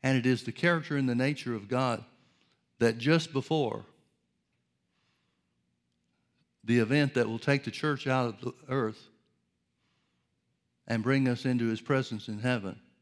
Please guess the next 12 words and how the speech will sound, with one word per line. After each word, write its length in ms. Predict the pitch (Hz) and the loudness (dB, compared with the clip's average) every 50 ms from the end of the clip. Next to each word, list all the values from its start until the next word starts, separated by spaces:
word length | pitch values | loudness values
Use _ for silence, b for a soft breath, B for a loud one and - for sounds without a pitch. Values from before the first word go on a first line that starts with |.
| _ _ _ _ _ _ _ _ _ _ _ _ _ _ _ _ _ _ _ _ _ _ _ _ _ _ _ _ _ _ _ _ - | _ _ _ _ _ _ _ _ _ _ _ _ _ _ _ _ _ _ _ _ _ _ _ _ _ _ _ _ _ _ _ _ -2
it 120 | 131 131 | 0 0
would 180 | 127 131 123 113 | 0 0 -2 0
be 140 | 131 131 | -2 -2
just 340 | 123 113 135 151 151 147 - - | -2 0 0 0 0 -2 -2 -4
like 280 | 135 127 123 123 123 | -4 -4 -4 -4 -4
God 420 | 127 127 123 120 113 107 104 107 107 - _ _ _ _ _ _ _ _ _ _ _ _ _ _ _ _ _ _ _ _ _ _ _ _ _ _ _ _ _ _ _ | -2 -2 0 0 -2 -2 -4 -8 -10 -16 _ _ _ _ _ _ _ _ _ _ _ _ _ _ _ _ _ _ _ _ _ _ _ _ _ _ _ _ _ _ _
to 120 | - - 123 | -8 -6 -2
put 200 | - 147 143 139 | 2 2 2 4
on 140 | 131 127 120 | 2 2 0
his 140 | 113 - | -2 -4
finest 380 | - - 147 147 147 135 127 - | -2 0 0 2 2 0 -2 -4
show 360 | - - - 139 123 104 101 | -6 -6 -4 -4 -4 -4 -6